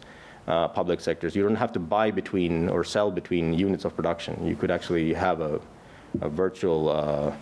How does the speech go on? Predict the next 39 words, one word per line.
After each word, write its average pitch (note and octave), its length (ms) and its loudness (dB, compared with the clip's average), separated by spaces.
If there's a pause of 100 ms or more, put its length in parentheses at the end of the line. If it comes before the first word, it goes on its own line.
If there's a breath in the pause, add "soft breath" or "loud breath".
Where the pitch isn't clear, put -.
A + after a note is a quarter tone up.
(540 loud breath)
you D2+ 120 0
know, - 380 -2 (160)
allocation F2+ 580 0
of, D2+ 100 -2 (120)
of, D2 140 -2 (180)
of - 220 -2
goods. - 360 -4
Uh, D#2 420 0
in, G2 160 2
in G#2 200 2
other A2+ 200 4
countries, A#2 400 0
like G#2+ 160 2
in F#2+ 80 0
Spain, A#2+ 460 2
we G#2 100 2
know, G#2+ 100 2
we G#2 160 2
have G2+ 240 2
sort G2 160 0
of F2+ 100 -2
comrades G2+ 400 2
who G2+ 60 2
are, F#2 120 0 (120)
who G2 80 -10
are F2+ 80 2
approaching F#2+ 480 0
Mondragon, G2 600 2 (120)
which G2 240 -4
is F2+ 80 -10
the F2 140 2
biggest, F#2 500 0
uh, F#2 60 0
cooperative F#2 560 0 (600 loud breath)
in F#2+ 80 2
the F2+ 80 4
world. A#2 360 2 (640 loud breath)
And, A#2 320 4
um, A2 500 2